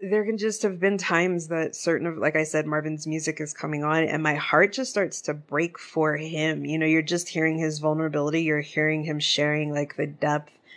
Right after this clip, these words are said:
to which this relationship was so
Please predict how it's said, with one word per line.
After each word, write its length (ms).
to 160
which 340
this 440
relationship 880
was 300
so 580